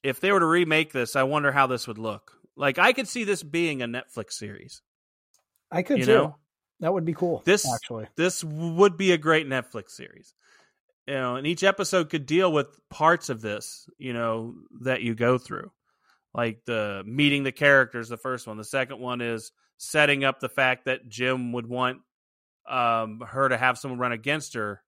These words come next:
Speaker 1: you know, and that could be about setting that up. And then ten
Speaker 2: It
Speaker 1: ever
Speaker 2: would
Speaker 1: a ten
Speaker 2: be.
Speaker 1: episode arc. I think we can, we
Speaker 2: This
Speaker 1: can
Speaker 2: would be a
Speaker 1: make that.
Speaker 2: good Netflix
Speaker 1: Um,
Speaker 2: series.
Speaker 1: it
Speaker 2: I
Speaker 1: would
Speaker 2: like
Speaker 1: be.
Speaker 2: it.
Speaker 1: And I would
Speaker 2: I like
Speaker 1: watch
Speaker 2: it.
Speaker 1: it.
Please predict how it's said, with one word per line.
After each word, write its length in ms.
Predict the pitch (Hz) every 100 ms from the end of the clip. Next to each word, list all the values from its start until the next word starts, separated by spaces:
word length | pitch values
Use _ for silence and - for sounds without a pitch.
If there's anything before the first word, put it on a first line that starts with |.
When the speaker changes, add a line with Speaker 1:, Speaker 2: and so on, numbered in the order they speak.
| -
Speaker 1:
you 120 | 127
know, 220 | 117 110
and 160 | 110 107
that 180 | 117 -
could 80 | 117
be 80 | 120
about 260 | 120 -
setting 360 | - 123 127 123
that 200 | 127 117
up. 140 | 101 113
And 140 | 113
then 140 | 110 - _ _ _ -
ten 220 | 165 175
Speaker 2:
It 60 | -
Speaker 1:
ever 220 | 139 135
Speaker 2:
would 120 | 165
Speaker 1:
a 20 |
ten 100 | 175
Speaker 2:
be. 40 | 160
Speaker 1:
episode 340 | 151 151 127
arc. 200 | 131 160 -
I 60 | 127 -
think 100 | 120
we 60 | - 117
can, 140 | 104 107 _ -
we 80 | - 123
Speaker 2:
This 120 | 147
Speaker 1:
can 80 | 135
Speaker 2:
would 80 | 214
be 0 |
a 40 |
Speaker 1:
make 120 | 151 -
that. 200 | 104 170
Speaker 2:
good 140 | 180
Netflix 500 | 165 180 165 135 -
Speaker 1:
Um, 260 | 113 104 104
Speaker 2:
series. 100 | 104 _ _ _ _ _ _ -
Speaker 1:
it 60 |
Speaker 2:
I 60 | 113
Speaker 1:
would 100 | 101
Speaker 2:
like 120 | -
Speaker 1:
be. 140 | 226 107
Speaker 2:
it. 100 | -
Speaker 1:
And 140 | 139
I 80 | 170
would 140 | 247 185
Speaker 2:
I 20 |
like 160 | 240 311
Speaker 1:
watch 80 | 269
Speaker 2:
it. 80 |
Speaker 1:
it. 100 | -